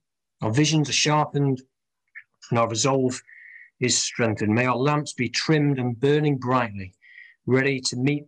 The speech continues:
the bridegroom as we, as we lift up our heads,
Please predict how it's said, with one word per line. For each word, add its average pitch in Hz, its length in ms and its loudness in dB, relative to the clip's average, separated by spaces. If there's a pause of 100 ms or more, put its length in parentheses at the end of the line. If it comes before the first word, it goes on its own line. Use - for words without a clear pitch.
(120)
the - 60 -10
bridegroom 110 520 0
as 107 160 -2
we, 113 260 0 (380)
as - 80 -4
we 131 100 2
lift 190 280 0
up 170 100 0
our 160 160 2
heads, - 540 -2